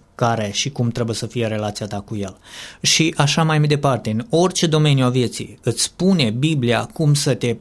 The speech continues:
porți și cu st-, cu cel care este la lucru, șeful tău. Și asta precizează Biblia. Și am rămas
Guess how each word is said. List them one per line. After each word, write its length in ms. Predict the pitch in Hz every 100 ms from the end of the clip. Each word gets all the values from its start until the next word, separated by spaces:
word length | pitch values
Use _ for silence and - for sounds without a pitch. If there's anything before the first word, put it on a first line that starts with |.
| -
porți 560 | 151 139 135 135 - - - -
și 320 | - - 156
cu 240 | 147 147 135
st-, 540 | - - - 151 143
cu 340 | - 131 123 123
cel 260 | - 143
care 200 | 135 131
este 300 | 127 127 -
la 140 | 123 113
lucru, 520 | 135 135 123 117 120 - - -
șeful 480 | - - 139 139 117
tău. 300 | 117 110 - - _ _ _ _ -
Și 260 | - 165 139
asta 340 | 143 - 131
precizează 640 | - 117 123 107 107 104
Biblia. 440 | 101 107 101 95 - - -
Și 160 | - -
am 100 | 139
rămas 480 | 139 156 147 -